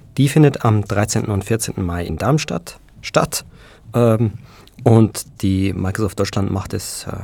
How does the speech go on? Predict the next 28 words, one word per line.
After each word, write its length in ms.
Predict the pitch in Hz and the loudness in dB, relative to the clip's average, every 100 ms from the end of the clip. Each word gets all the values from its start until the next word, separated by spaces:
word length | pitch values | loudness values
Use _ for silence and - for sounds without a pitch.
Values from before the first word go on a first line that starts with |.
| 98 | -12
schon 240 | - 101 | -8 -8
zum 160 | - 90 | -6 -10
zweiten 460 | - 80 80 82 | -8 -8 -8 -8
Mal. 320 | 76 78 139 139 - - - | -6 -4 -4 -4 -10 -20 -6
Es 160 | 101 | -4
ist 200 | 117 - | -2 -2
die 120 | 123 117 | -2 0
zentrale 500 | 110 98 - 90 92 | -2 -2 -2 -2 -2
Microsoft 480 | 87 - 90 80 | -4 -6 -10 -10
Server 260 | - 95 127 | -6 -2 -2
Veranstaltungen 1080 | - - 110 - 104 98 98 104 98 98 98 - - - - - - | -2 -4 -4 -4 -4 -4 -4 -4 -2 -2 -4 -8 -20 -20 -20 -20 -12
und 460 | - 92 87 90 - | -6 -2 -2 -4 -2
wir 200 | 98 95 | -2 0
richten 280 | 98 - 90 | -4 -4 -6
uns 200 | 90 - | -4 -6
an 140 | 87 | -6
Systemadmins, 1040 | - 85 - 135 - 113 - 117 113 110 - | -6 -4 0 0 0 -4 0 2 2 0 -6
Architekten, 600 | 92 - 117 - 104 101 | -8 -4 -8 -4 -6 -4
Infrastrukturverantwortliche, 1600 | - 117 107 - - - 104 - 87 98 92 - 92 - 92 - - - - | -4 -4 -4 -8 -12 -4 -4 -4 -4 -4 -6 -6 -6 -6 -8 -8 -18 -20 -18
aber 200 | - 95 | -4 0
natürlich 440 | 95 - 92 - 78 | 0 -2 -6 -6 -8
auch 340 | 78 98 - | -6 -8 -10
sehr 220 | - 87 | -8 -8
stark 320 | - 85 85 - | -8 -10 -10 -8
an 140 | 87 82 | -8 -4
Business- 400 | 95 98 92 - | -2 0 -2 -4
und 300 | 92 90 - | -6 -6 -6
I-T-Entscheider. 840 | 92 - 120 95 - - - 78 | -10 -8 -6 -6 -8 -10 -14 -16